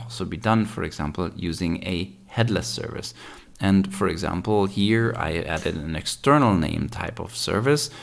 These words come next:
where the external name is the domain name pointing to the mysql server.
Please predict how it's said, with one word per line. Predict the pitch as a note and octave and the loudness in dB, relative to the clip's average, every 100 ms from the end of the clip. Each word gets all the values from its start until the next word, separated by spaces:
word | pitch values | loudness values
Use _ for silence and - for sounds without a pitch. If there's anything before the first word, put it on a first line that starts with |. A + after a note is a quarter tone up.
| - - _ _ _ _ | -20 -20 _ _ _ _
where | A2 A2+ | 6 6
the | A2 G2+ | 6 0
external | - - G2 F2+ | -2 0 2 4
name | D2+ D#2 F2 - - - | 2 0 -2 -4 -12 -6
is | F#2 | -4
the | F2+ | -2
domain | E2+ D2+ D#2+ E2 | -2 -2 -2 -2
name | F2 F#2 - - | -2 -2 -6 -6
pointing | E2+ D2 E2 E2 D#2+ | -4 -4 -2 -2 -4
to | - E2+ E2 F2+ | -4 -2 -2 -2
the | - | -6
mysql | E2+ F2+ - A2 | -6 -6 -6 -4
server. | A2+ F3 C3+ | 0 2 2